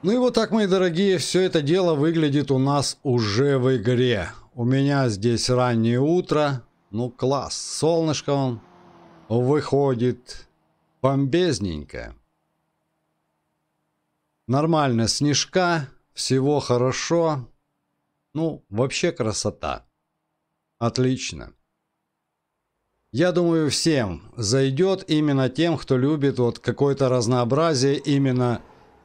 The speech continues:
с погодными модами, особенно вот с таким шикарным нашим зимним модиком. Все класс. Сейчас мы с вами именно проверим,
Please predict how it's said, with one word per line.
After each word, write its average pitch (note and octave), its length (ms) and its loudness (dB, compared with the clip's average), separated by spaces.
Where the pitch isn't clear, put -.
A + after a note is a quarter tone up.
с - 80 -8
погодными C#3 720 2
модами, A2 520 0
особенно C#3 580 0
вот B2 120 0
с - 60 -4
таким C3 380 0
шикарным C3+ 600 0
нашим B2+ 400 2
зимним A#2+ 460 2
модиком. F2+ 600 -2
Все D3+ 280 0
класс. A2+ 560 0
Сейчас F3+ 300 -2
мы F3 120 2
с - 100 -2
вами D#3 500 0
именно D#3 540 2
проверим, C#3+ 880 2